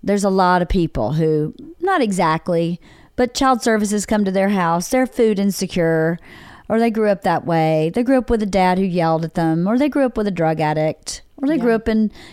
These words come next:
Speaker 1: in and out of divorce court. You have so much to offer.
Speaker 2: I wish I knew people, because I do. I, that was always something that I wanted to, I wanted to be, like, a therapist, a s-,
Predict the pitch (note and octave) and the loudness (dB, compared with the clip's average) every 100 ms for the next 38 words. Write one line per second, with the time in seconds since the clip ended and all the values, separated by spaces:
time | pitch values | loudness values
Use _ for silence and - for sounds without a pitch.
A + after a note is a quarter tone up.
0 | - A#3+ B3 A3 G#3 G3 F#3 F3 D#3+ E3 | -2 0 2 2 2 0 -2 0 0 -2
1 | - F3 D#3+ D#3 - - - B3+ A3+ - | -6 -2 -2 -2 -6 -20 0 0 0 -4
2 | - D4+ D4+ D4+ - A#3 A#3 G#4+ - - | 0 4 4 2 2 2 4 2 0 -2
3 | E3+ - - - - - - - - A#3 | -2 -10 -20 -20 -20 -20 -20 -20 -2 2
4 | A#3+ C#4+ D4+ G#3 A3+ A#3 - F#3 D#3 D#3+ | 2 0 0 0 0 -2 -4 -4 -2 -4
5 | D#3+ E3+ F3+ F3 E3 E3+ E3+ E3 - - | -4 -6 -4 -4 -4 -4 -2 -4 -6 -6
6 | E3+ F3 E3+ E3+ F3 F3 - E3+ D#3+ D#3+ | -6 -4 -4 -4 -4 -6 -8 -8 -6 -6
7 | D#3 D#3 D#3 D#3 - - - _ _ _ | -6 -6 -6 -8 -10 -12 -14 _ _ _
8 | _ _ D#3 E3 E3 E3 D#3+ D#3+ D3+ D3+ | _ _ -6 -4 -4 -6 -8 -6 -4 -4
9 | D3+ - - D#3+ - - - D3+ D#3 D3 | -4 -6 -8 -10 -14 -20 -8 -4 -4 -4
10 | D3+ D3+ - - D#3 - - | -6 -6 -10 -10 -12 -14 -20